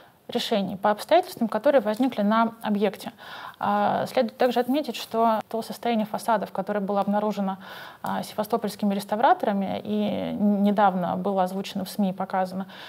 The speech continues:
это же промежуточный результат. Эти работы ещё не закончены, это идёт только,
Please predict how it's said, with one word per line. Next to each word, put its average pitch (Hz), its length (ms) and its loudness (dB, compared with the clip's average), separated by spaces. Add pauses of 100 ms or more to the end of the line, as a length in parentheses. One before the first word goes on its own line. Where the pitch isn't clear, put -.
(200)
это 254 240 4
же 226 340 4
промежуточный 214 680 2
результат. 202 480 -2 (100)
Эти 214 180 -4
работы 214 360 2
ещё 214 160 -4
не 214 140 4
закончены, 202 600 -4 (100)
это - 600 -2
идёт 214 260 -4
только, 202 380 -2